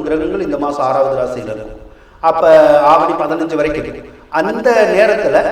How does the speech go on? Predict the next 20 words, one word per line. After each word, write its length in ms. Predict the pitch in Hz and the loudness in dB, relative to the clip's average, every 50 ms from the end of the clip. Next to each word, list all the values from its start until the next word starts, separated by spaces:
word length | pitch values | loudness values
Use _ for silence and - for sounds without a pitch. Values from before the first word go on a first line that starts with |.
| - - 160 160 | -6 -6 -4 -4
நமக்கு 280 | 165 170 156 165 160 156 151 156 | -4 -4 -4 -6 -6 -2 0 0
ஏதாவது 260 | 160 208 233 254 294 277 240 | 2 2 2 2 0 0 -2
ஒரு 80 | 185 160 156 170 | -2 -2 0 2
நோய் 260 | 208 247 220 240 240 | 2 2 2 2 0
நொடி 180 | 233 196 - 208 208 170 | -2 -2 -2 -2 -2 -2
அப்படிங்கிறது 480 | - - - 104 104 - 107 107 107 113 113 | -2 0 0 0 2 2 0 0 -2 -2 -4
வரலாம். 280 | 117 131 135 123 135 - - - - - - - - - - - | -2 -2 -4 -4 -4 -6 -10 -12 -16 -18 -20 -20 -20 -20 -10 -4
சிலருக்கு 360 | 160 156 160 156 160 151 143 143 | 0 2 2 2 2 0 -2 0
காய்ச்சல், 380 | 143 147 151 147 160 160 151 147 147 - | 2 2 2 2 2 0 0 -2 -2 -2
சளி, 220 | 143 139 139 151 156 151 147 | 0 0 0 0 0 -2 -2
இருமல் 280 | 151 147 143 143 139 131 | -2 -2 -2 -2 -4 -4
அந்த 120 | 135 131 135 | -4 -4 -4
மாதிரி 140 | 131 127 127 | -4 -4 -6
எதுவும் 220 | 120 123 123 120 117 | -6 -6 -6 -8 -8
வரும். 260 | 117 120 120 120 117 117 117 117 - - - - - - - - 147 | -6 -6 -8 -8 -8 -10 -14 -16 -18 -20 -20 -20 -20 -20 -10 -4 0
ஆ, 40 | 143 143 143 139 147 | 2 2 2 2 2
ஒரு 100 | 165 165 160 | 2 0 0
சிலருக்கு 380 | 160 156 156 156 156 156 160 156 | 0 0 -2 -2 -2 -4 -4 -4
இந்த 120 | 151 151 147 - | -4 -4 -4 -4
சுளுக்கு 300 | - 175 180 170 - 170 | -6 -6 -8 -8 -8 -8